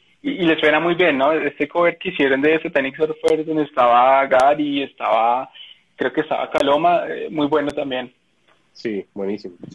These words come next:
Speaker 2: de verdad. Uy, Nico, eh, bueno, Nico, Nico dice que si hay planes de conciertos de lanzamiento, sí,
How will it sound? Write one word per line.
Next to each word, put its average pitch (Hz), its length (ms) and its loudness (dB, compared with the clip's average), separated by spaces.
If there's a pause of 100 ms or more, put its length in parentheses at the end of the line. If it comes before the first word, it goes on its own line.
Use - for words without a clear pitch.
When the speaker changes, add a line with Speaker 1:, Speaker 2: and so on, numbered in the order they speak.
Speaker 2:
de 92 160 -10
verdad. 85 220 -12 (1040)
Uy, 147 160 0
Nico, 151 460 -2
eh, 131 540 -2
bueno, 135 240 -2
Nico, 156 680 -4
Nico 135 280 -4
dice 156 240 -4
que 165 120 -6
si 143 100 -8
hay 127 120 -2
planes 147 360 -2
de 147 100 -10
conciertos 127 560 -6 (180)
de 151 180 -4
lanzamiento, 127 600 -4
sí, 180 440 -4